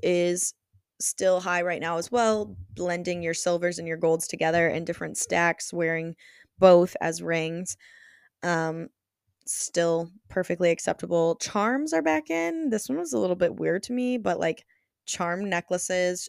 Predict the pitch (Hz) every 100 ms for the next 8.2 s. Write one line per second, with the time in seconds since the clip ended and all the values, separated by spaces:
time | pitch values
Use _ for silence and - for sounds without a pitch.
0 | _ - - 175 175 170 170 170 - 175
1 | 175 - - _ _ _ _ - 165 185
2 | 180 - 185 180 170 - 165 - 170 170
3 | - 180 175 175 165 - 175 170 160 165
4 | 175 180 - - _ _ _ _ 156 170
5 | 170 170 170 - _ _ _ _ _ _
6 | 151 175 - 175 - 180 175 175 170 160
7 | 165 165 170 165 160 - 156 180 - 185
8 | 185 -